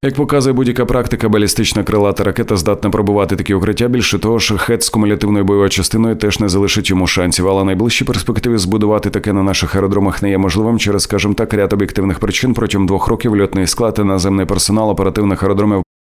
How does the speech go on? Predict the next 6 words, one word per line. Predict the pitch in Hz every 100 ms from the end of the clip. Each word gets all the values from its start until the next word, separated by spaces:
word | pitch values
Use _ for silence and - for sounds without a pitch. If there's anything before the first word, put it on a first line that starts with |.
| -
робить | 135 127 120
титанічні | 117 120 117 110 - 104
зусилля, | 90 95 117 101
щоб | 92 92
вберегти | 90 95 - 95
літаки. | 92 98 -